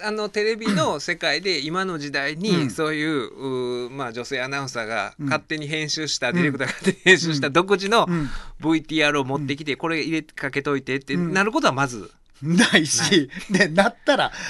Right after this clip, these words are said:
Speaker 2: ただじゃ済まないから。
Speaker 1: うん。あ、
Speaker 2: うん。
Speaker 1: その番組もただじゃ済まないはずやったんが、
Speaker 2: うん。
Speaker 1: かえって視聴率が良くなって、
Speaker 2: うん。
Speaker 1: そういうエスエヌエス上でも評判良くて、かえって局長から褒められて、
Speaker 2: うん。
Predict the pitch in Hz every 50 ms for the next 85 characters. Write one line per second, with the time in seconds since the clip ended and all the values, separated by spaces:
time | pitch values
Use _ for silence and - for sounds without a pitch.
0 | 185 - - - 196 202 233 294 311 254 139 110 - - - 170 233 285 247 160
1 | 120 110 - 85 82 - - - 110 113 113 104 95 95 - - - 233 269 247
2 | 269 277 262 - 320 320 311 311 294 262 240 233 247 247 247 254 262 262 220 196
3 | 208 240 277 294 302 294 254 - - 262 277 294 294 285 277 254 208 254 262 254
4 | 269 254 247 208 185 185 180 160 233 233 262 294 240 - - - - 311 320 302
5 | 277 - _ 285 247 - - - 196 196 185 165 143 - 123 120 127 139 143 139
6 | 143 139 135 135 131 - _ _ _ - 220 226 190 156 131 120 110 107 117 -
7 | - 147 143 147 143 143 143 123 143 151 - - 165 156 156 151 151 151 147 139
8 | - 147 156 147 147 165 190 220 123 143 143 139 131 135 131 131 131 127 120 -
9 | 117 - _ - 214 190 147 120 104 - - - - - - - 285 269 262 -
10 | _ _ - 311 285 214 151 135 - - 175 170 - 156 - 165 151 143 123 147
11 | 143 131 117 - 135 127 135 135 147 156 151 135 120 - - 170 170 156 123 113
12 | -